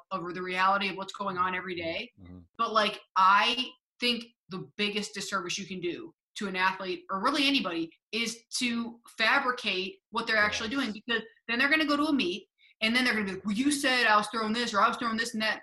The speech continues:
Speaker 1: or this in practice." And it's like, but if we weren't telling them the truth, like, the tape measure is not gonna lie to 'em, you know? And
Speaker 2: Yeah,
Speaker 1: so
Speaker 2: yeah.
Speaker 1: I think th-, it's the same thing. And even with Joe, it's like, sometimes, like, there was a point where he was like,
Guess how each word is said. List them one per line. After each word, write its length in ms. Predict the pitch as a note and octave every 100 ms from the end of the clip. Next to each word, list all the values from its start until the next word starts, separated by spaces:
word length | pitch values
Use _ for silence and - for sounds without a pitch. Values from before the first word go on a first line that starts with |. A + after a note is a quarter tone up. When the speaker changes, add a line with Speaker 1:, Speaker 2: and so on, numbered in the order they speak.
| -
Speaker 1:
or 80 | G3
this 200 | A3 A3
in 100 | F#3+
practice." 400 | G#3+ A3 - G3
And 80 |
it's 140 | G3 G#3+
like, 200 | F#3+ F3+ - _ _ _ _ _
but 220 | F#3+ A#3+
if 140 | B3 B3
we 120 | C4
weren't 220 | B3+ D4 -
telling 220 | - C4
them 100 | B3
the 100 | A#3
truth, 360 | G#3+ C#4+ D#4 D4
like, 200 | A#3+ -
the 80 | G#3
tape 240 | C4 D4+
measure 240 | D4+ B3 A#3+
is 80 | A3
not 160 | A3 A3+ -
gonna 160 | G#3 G3
lie 200 | F#3 F3+
to 140 | F#3+
'em, 200 | A3 C#4+ - _
you 100 | A3
know? 300 | A3 A3+ C4+ -
And 180 | B3 A#3+
Speaker 2:
Yeah, 80 | -
Speaker 1:
so 80 | B3 A3+ A3
Speaker 2:
yeah. 60 | G#3+
Speaker 1:
I 60 |
think 320 | G#3 C#4+ E4 - _ -
th-, 120 | A#3
it's 140 | B3+
the 80 | C4+
same 220 | C4+ C4+
thing. 220 | C4+ D#4+ - - _ -
And 100 | A#3+
even 220 | C#4+ D4+
with 140 | D4 C#4
Joe, 240 | D4 E4+
it's 140 | G#3+ A3
like, 160 | F#3+ - _ -
sometimes, 680 | - A#3+ B3 E4 D#4 C#4 C4
like, 140 | B3
there 160 | G3 D#4
was 140 | G#4+ E4+
a 40 |
point 240 | - C#4 C4
where 100 | G3
he 120 | B3 B3
was 120 |
like, 100 | A#3